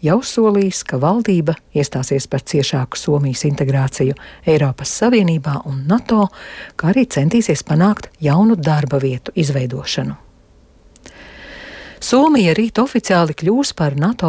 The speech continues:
trīsdesmit pirmo dalībvalsti. nato galvenajā mītnē svinīgi pacels Somijas karogu,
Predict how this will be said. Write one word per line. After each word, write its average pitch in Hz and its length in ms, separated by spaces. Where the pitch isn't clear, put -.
trīsdesmit 156 720
pirmo 190 320
dalībvalsti. 139 800
nato 147 260
galvenajā 143 500
mītnē 170 420
svinīgi 190 480
pacels 147 520
Somijas 143 400
karogu, 175 560